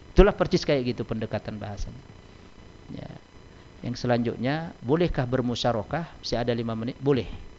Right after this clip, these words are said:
Patungan boleh. Hadisnya, hadis Sahih Bukhari, Rasulullah sallallahu alaihi wasallam di Hudaybiyah, "Naharna, naharna ma'a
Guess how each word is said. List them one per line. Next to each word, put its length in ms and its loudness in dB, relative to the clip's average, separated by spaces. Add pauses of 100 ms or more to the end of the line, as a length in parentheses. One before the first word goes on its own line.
(300)
Patungan 400 0
boleh. 240 -6 (400)
Hadisnya, 640 6
hadis 240 0
Sahih 240 0
Bukhari, 480 -2
Rasulullah 480 -2
sallallahu 80 -2
alaihi 160 -6
wasallam 240 -2
di 80 0
Hudaybiyah, 640 2 (480)
"Naharna, 560 0
naharna 560 2
ma'a 240 0